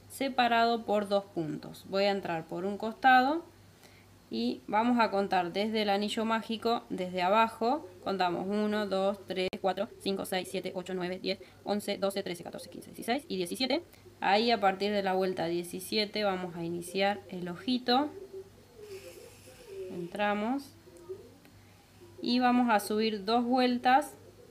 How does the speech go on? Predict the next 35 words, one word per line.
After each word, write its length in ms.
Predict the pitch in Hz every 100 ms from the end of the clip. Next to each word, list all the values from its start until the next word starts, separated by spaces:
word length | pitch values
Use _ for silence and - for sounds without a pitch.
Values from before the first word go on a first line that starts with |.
| -
dieciocho 560 | 180 180 190 190 185 170
y 20 |
diecinueve, 800 | 180 233 254 269 277 269 302 - -
y 160 | 208 214
esta 240 | 226 226
es 80 | 226
la 180 | 220 185
veinte, 340 | 180 165 151
¿sí? 280 | 165 196 226
Entre 260 | - 196 180
la 120 | 170
diecisiete 560 | 170 170 180 175 185 165
y 60 |
la 160 | 165 185
veinte 500 | 226 262 254 302 370 - - - -
vamos 240 | 180 190
a 20 | 190
hacer 240 | 190 196
los 140 | 196
ojitos, 640 | 220 226 262 247 247 277 - - 196
ahí. 340 | 180 220 294 - - - - -
Y 120 | 247
me 160 | 254 254
voy 140 | 247
a 120 | 233
correr 600 | 233 208 208 214 220 214
dos 180 | 196 220
puntos 640 | - 220 214 208 233 240 -
hacia 320 | 190 185 196
el 80 | 185
costado. 460 | 165 - 151 - - - - - - - - - - - - -
Ahí 180 | - 180
tenemos 560 | 175 175 170 165 170 -
un 220 | - 190 190
ojito 640 | 196 240 240 - 285 339